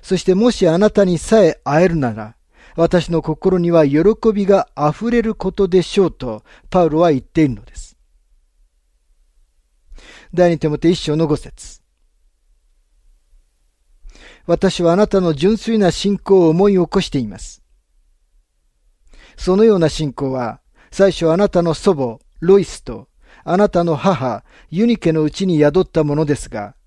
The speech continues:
それがあなたのうちにも宿っていることを私は確信しています。」パウロはユダヤ教の家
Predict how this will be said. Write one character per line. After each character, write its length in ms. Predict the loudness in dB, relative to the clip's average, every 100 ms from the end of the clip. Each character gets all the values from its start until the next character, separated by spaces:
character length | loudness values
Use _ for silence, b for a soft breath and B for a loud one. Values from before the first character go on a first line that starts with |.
| _ _ b
そ 160 | -4 0
れ 100 | 2
が 140 | 2
あ 40 | 2
な 140 | 2
た 140 | 2 0
の 80 |
う 80 | 0
ち 160 | -2 -2
に 80 | 0
も 120 | 2
宿 280 | 2 4 2
っ 40 |
て 200 | 0 0
い 40 |
る 120 | 0 -2
こ 100 | -2
と 220 | 2 4
を 20 |
私 400 | 2 2 -2 -2
は 120 | -4
確 260 | -2 -8 -8
信 180 | -8 -8
し 60 |
て 100 | -10
い 80 | -20
ま 100 | -18
す。」 220 | -18 -20 _ _ _ _ _ _ _ _ _ _ _ _ _ _ _ _ _ _ _ _ -20 _ _ _ _ _ _ _ -20 -20 b b b b 0
パ 120 | 2
ウ 40 |
ロ 80 | 4
は 100 | 2
ユ 140 | 2
ダ 140 | 2 2
ヤ 100 | 2
教 180 | 2 0
の 140 | 0
家 180 | -2